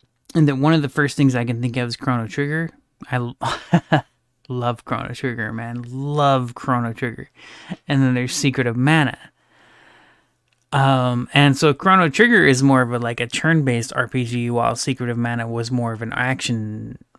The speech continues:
R P G. You know, there's still R P G games, though. Now, I remember, now, back in that time, though, until I got into the depths of, of genres and stuff, like, to me,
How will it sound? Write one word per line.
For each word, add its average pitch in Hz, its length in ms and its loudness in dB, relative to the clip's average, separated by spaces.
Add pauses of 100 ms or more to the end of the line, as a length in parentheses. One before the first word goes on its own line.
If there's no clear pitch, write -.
(120)
R 117 140 -2
P - 200 -20
G. 127 340 -16 (320)
You 135 100 0
know, 110 160 -6
there's 123 180 -6
still 175 200 0
R 151 120 6
P 131 140 -2
G 123 180 0
games, 117 380 -2
though. 151 240 -2 (340)
Now, 147 180 4
I 143 40 8
remember, 170 400 4 (320)
now, 151 220 2
back 175 380 -2
in 320 140 0
that 233 240 -2
time, 196 500 -2
though, 127 200 -2
until 135 460 -2
I 185 120 0
got 160 300 0
into 160 260 -2
the 139 120 -2
depths 127 600 -2
of, 123 160 -6
of 123 380 -4
genres 127 680 -4
and 123 140 -10
stuff, - 520 -8
like, 127 300 -8
to 156 180 4
me, 147 500 2